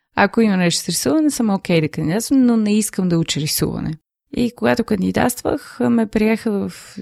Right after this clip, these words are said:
някаква специалност, за която аз ходих три пъти на консултации, за да разбера какво е това нещо. И трите пъти те хора бяха на екскурзии. Може би всеки друг ще си каже: "Е, това е страхотно, това е някаква най-яката програма, нали?"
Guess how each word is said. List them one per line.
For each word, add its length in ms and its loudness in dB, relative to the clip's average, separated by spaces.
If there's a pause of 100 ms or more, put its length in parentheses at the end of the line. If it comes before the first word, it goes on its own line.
(300)
някаква 420 -4
специалност, 500 -2
за 60 -6
която 340 -6
аз 100 -6
ходих 340 -2 (180)
три 220 2
пъти 540 -2
на 360 -2
консултации, 680 -2
за 140 -6
да 120 -4
разбера 500 -2 (200)
какво 480 0
е 40 -2 (120)
това 480 -2 (100)
нещо. 460 -2 (600)
И 160 -2
трите 360 0
пъти 260 -2
те 200 -2
хора 240 0
бяха 300 0
на 100 0
екскурзии. 640 -2
Може 220 4
би 60 0
всеки 280 -2
друг 180 -8
ще 80 -6
си 80 -8
каже: 420 -2
"Е, 60 0
това 180 -6
е 40 0
страхотно, 540 2
това 240 2
е 40 -4
някаква 360 -2
най-яката 540 2
програма, 480 2
нали?" 300 2